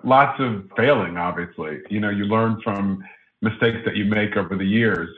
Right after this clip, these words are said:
And fundamentally, I believe as a leader in empathy is a, a first core value. Empathy is a pathway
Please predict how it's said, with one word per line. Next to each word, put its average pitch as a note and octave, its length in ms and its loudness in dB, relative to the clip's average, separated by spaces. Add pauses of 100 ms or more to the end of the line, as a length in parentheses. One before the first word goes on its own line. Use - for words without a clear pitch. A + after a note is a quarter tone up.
(100)
And G#2 440 0 (340)
fundamentally, C#3+ 640 4
I A2 120 6
believe A#2 380 2
as G2+ 120 0
a G#2 40 -2
leader G#2+ 760 2
in G#2+ 320 0
empathy A2+ 500 0
is G2 180 -2
a, F#2+ 240 -6
a F#2+ 240 -2
first A2+ 220 2 (100)
core G2 200 0
value. G2 580 0 (140)
Empathy A#2+ 880 2
is A2 120 0
a G#2+ 60 0
pathway A2 840 2